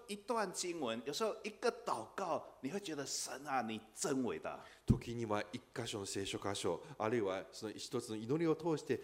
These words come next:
Speaker 2: 神様はなんと偉大なる方だと思うようになります。
Speaker 1: 所以，如果你想经历这样的平安，
Speaker 2: そういう平安を経験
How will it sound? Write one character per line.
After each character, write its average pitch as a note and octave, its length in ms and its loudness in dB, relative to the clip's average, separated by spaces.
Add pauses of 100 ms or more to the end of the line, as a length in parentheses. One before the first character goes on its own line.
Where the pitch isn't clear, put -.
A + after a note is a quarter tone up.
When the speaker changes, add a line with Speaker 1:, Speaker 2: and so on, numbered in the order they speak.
(200)
Speaker 2:
神 A2 260 -6
様 G#2 200 -2
は G#2+ 60 0
な B2+ 160 -4
ん C4 140 -6
と G#3+ 120 -4
偉 D3 100 -4
大 C3 200 2
な B2+ 100 2
る B2 140 0
方 A#2+ 320 -2
だ G#2+ 120 2
と - 440 -2
思 B2+ 180 2
う E3+ 80 6
よ A#2 80 4
う - 20 2
に F#2+ 60 -2
な F2 80 -4
り E2+ 100 -6
ま D2 120 -6
す。 - 160 -2
Speaker 1:
所 B2+ 80 2
以， A#2+ 180 4
如 C3 100 2
果 B2 120 4
你 A2 160 -2
想 F#2 220 0
经 D3 280 0
历 D3+ 160 2
这 D3 100 -2
样 B2 80 0
的 A2+ 100 0
平 C#3 300 4
安， C3 220 4 (380)
Speaker 2:
そ - 220 2
う F3+ 60 8
い F3 80 6
う D3 40 4
平 D3 340 4
安 D3+ 80 6
を D3+ 60 2
経 E3+ 240 2
験 E3 320 -2